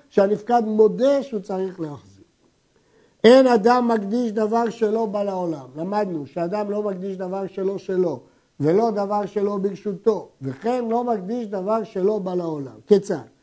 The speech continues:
מה שתעלה מצודתי מן הים קודש, מה שתוציא שדה זו מן הפירות חרב. לא אמר כלום, כי כרגע אין שום דבר,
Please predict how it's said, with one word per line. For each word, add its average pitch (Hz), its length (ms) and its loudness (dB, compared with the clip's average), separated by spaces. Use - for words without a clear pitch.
מה 294 280 2
שתעלה 262 580 4
מצודתי 247 680 0
מן 220 180 4
הים 240 440 4
קודש, 170 440 -4
מה 277 200 4
שתוציא 262 600 2
שדה 233 360 2
זו 233 160 2
מן 226 160 2
הפירות 220 540 0
חרב. 196 360 2
לא 208 160 0
אמר 254 180 -6
כלום, 262 200 -6
כי 165 100 -2
כרגע 196 500 -2
אין 196 240 -4
שום 175 180 -4
דבר, 170 340 -8